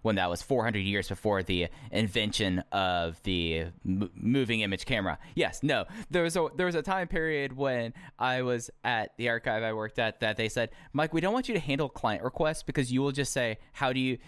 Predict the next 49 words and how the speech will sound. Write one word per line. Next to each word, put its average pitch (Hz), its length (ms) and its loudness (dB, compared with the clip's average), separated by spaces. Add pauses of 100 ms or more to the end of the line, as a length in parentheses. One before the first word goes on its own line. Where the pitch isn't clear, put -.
(160)
'cause 147 120 0
you'll 156 140 2
say 160 260 0
things 151 260 -2
to - 40 -10
people 123 400 0
and 120 180 0
you'll 123 160 2
be 123 200 0
like, 117 260 -2
"No, 110 480 0
like, 101 240 -4
that 131 180 0
footage 143 280 0
doesn't 139 240 2
exist. 110 420 0
Do 113 80 -2
you 113 60 4
understand 123 380 0
time 101 280 0
frames?" 143 460 -2 (260)
And 117 80 0
you'll 120 140 2
be 120 120 0
mean. 101 480 0 (220)
So 110 420 0 (160)
I 131 120 2
completely 117 640 0
understand 98 500 0
where 92 100 0
you're 92 60 0
coming 90 360 -2
from 67 320 -2 (200)
with - 120 -4
that, - 180 0
Nate. 65 320 -6 (320)
I, - 220 2
I 165 80 2
just 180 140 -2
thought, 214 120 4
like, 170 140 0
I 156 60 2
was 139 100 0
ho-, - 180 -4 (360)
honoring 117 480 2
to 110 100 -8
the 104 80 -6
point, 101 340 -4
though. - 300 -12